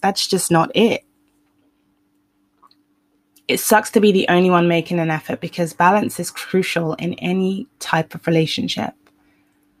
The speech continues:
But I think we all know this. When a man is interested, loves you, and actually wants to be with you,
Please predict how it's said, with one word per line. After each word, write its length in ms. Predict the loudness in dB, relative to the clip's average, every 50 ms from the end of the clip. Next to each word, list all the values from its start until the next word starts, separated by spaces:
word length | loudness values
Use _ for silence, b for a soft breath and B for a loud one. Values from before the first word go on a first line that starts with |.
| _ _ _ _ _ _ _ _ _ _ _ _ _ _ _ _ _ _ _ _ _ _ _ _ _ _ _ 0
But 120 | 2 2
I 20 |
think 180 | 6 6 8 8
we 120 | 10 10
all 120 | 8 8 6
know 320 | 6 6 6 6 6 6
this. 260 | 4 2 0 -2 0
When 140 | 2 6 8
a 60 | 8
man 260 | 8 8 8 8 8 8
is 140 | 6 4
interested, 680 | 2 2 2 2 0 -8 -4 -4 -2 -2 -2 -4 -6 -10 _ _ _ _ _ -8
loves 380 | -2 0 2 4 2 2 2 0
you, 140 | 0 0 2
and 100 | 2 0
actually 300 | -2 -2 -2 -2 -2 -2
wants 340 | 0 0 0 0 0 -2 -2
to 100 | -2 0
be 200 | 2 2 2 0
with 140 | -2 -2
you, 420 | -4 -2 -2 -2 -2 -4 -4 -6